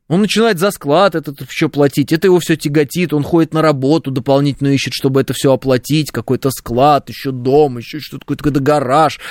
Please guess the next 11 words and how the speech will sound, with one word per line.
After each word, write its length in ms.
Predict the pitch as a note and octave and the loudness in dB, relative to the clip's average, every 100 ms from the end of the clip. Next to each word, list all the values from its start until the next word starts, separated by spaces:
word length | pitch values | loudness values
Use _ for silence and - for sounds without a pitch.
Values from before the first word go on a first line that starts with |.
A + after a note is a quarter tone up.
| - - | -16 -2
там 160 | D#3 | -2
кто-то 260 | - F3 F3 | -2 0 2
его 140 | E3 | 2
сносить 420 | D#3+ E3+ D#3+ E3+ - | 2 -2 0 -2 0
собрался. 480 | C#3 C#3 B2 - - _ _ _ _ _ _ _ _ _ _ | 2 2 0 -4 -16 _ _ _ _ _ _ _ _ _ _
А 80 | C3+ | 0
может 180 | G#3 A#3 | 2 2
быть, 120 | A3+ | 2
если 240 | B3 G#3+ | 0 0
бы, 140 | G#3 A#3 | 2 4
э, 760 | A#3 A3+ A3+ A3 A3 G#3+ G#3+ | 4 4 4 6 6 6 4